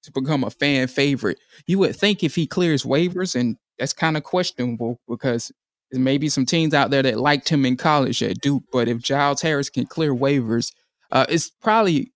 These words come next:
a strong possibility that they'll put him on the practice squad because, I mean, obviously they thought highly enough of him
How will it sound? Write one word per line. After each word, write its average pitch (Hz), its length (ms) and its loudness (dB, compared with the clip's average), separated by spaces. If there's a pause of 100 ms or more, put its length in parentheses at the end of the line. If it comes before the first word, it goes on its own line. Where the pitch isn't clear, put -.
(160)
a 139 60 -2
strong 165 320 -4
possibility 135 680 0
that 117 160 0
they'll 127 160 2
put 131 160 -2
him 120 160 2
on 110 140 0
the - 60 -6
practice 135 400 -2
squad 104 380 -2
because, 120 320 -2 (100)
I 139 80 2
mean, 147 200 4
obviously 160 500 2
they 135 100 4
thought 139 300 0
highly 143 360 2
enough 131 460 -2
of 135 220 -2
him 123 420 0